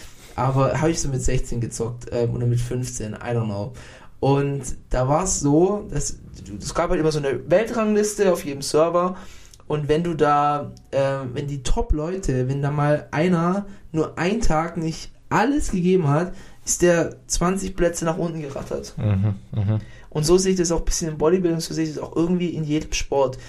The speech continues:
Speaker 1: Klar, es ist vielleicht nicht so, dass du mal einen Tag alles verdonnerst, das
Speaker 2: Mhm.
Speaker 1: natürlich nicht, aber wenn das halt so ein bisschen regelmäßig wird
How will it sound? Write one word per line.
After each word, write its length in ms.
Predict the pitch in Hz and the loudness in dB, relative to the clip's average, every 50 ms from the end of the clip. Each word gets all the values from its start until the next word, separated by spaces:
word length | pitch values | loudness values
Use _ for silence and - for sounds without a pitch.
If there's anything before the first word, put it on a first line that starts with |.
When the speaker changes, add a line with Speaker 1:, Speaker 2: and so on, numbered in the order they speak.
| - - - | -18 -16 -8
Speaker 1:
Klar, 220 | - - 156 175 | -4 -2 0 0
es 100 | 190 185 | -2 -2
ist 180 | 160 156 - - | -4 -6 -4 0
vielleicht 180 | - 165 165 | 2 2 2
nicht 120 | 170 165 165 | 2 0 0
so, 100 | - 156 | 0 2
dass 180 | 156 156 151 | 2 0 0
du 100 | - - | -2 -2
mal 240 | 147 143 139 139 - - | -2 0 0 -2 -2 -4
einen 340 | 135 143 165 175 170 180 | -2 -2 -2 -2 -4 -6
Tag 580 | - - - - 151 156 170 - - - - - - - - - - - _ _ - - | -8 -6 -2 0 0 0 -2 -4 -8 -16 -20 -20 -20 -20 -20 -20 -20 -20 _ _ -8 -4
alles 300 | 135 147 160 180 180 - | 0 0 0 0 0 0
verdonnerst, 680 | - 151 131 139 143 160 180 190 247 - - - - - - _ | 0 0 2 2 2 2 2 0 -2 -2 -4 -6 -12 -20 -14 _
das 160 | - 123 107 | -2 0 2
Speaker 2:
Mhm. 60 | 107 | 4
Speaker 1:
natürlich 420 | 117 120 120 - 170 143 143 151 147 | 4 4 2 2 0 -2 -2 -4 -6
nicht, 380 | 139 147 165 - - - - - - - - - - - - - - - - | -2 -2 -2 -2 -2 -6 -10 -16 -20 -20 -20 -20 -20 -20 -20 -20 -20 -8 -2
aber 380 | - 139 151 170 190 185 160 | 0 0 2 2 2 2 2
wenn 140 | 156 160 160 | 2 2 2
das 180 | 160 156 - - | 0 0 0 0
halt 160 | 156 151 151 | -2 -2 -2
so 100 | - 151 | -4 -6
ein 80 | 147 | -4
bisschen 280 | 143 151 - - 143 135 | -4 -4 -2 -4 -4 -4
regelmäßig 680 | 127 135 151 170 180 170 165 165 170 170 165 175 170 143 | -4 -2 0 0 0 0 0 -2 -2 -2 -4 -4 0 2
wird 360 | 147 165 185 185 - - | 2 2 2 0 -6 -14